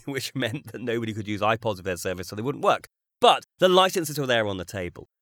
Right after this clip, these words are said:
Whereas when Spotify arrived to do their first deals, Daniel and Martin,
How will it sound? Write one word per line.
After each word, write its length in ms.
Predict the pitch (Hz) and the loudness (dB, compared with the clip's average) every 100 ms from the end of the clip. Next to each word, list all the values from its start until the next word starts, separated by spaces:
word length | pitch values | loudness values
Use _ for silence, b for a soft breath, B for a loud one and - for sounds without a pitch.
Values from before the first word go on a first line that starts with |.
| _ | _
Whereas 640 | 147 214 214 269 151 110 110 | 4 6 8 6 6 2 -2
when 360 | - 123 175 143 | -2 2 4 4
Spotify 520 | - 202 233 98 90 | 0 0 2 2 2
arrived 280 | 90 92 82 | 2 0 -2
to 40 | - | -6
do 140 | 92 | -4
their 220 | 101 120 | -2 -2
first 340 | - 85 - - | -4 -6 -6 -8
deals, 460 | 80 73 98 120 - 95 | -8 -8 -10 -12 -16 -4
Daniel 440 | 107 107 98 87 | -2 0 -2 -4
and 120 | 92 | -4
Martin, 560 | 87 98 104 - 80 | -2 -2 -2 -6 -10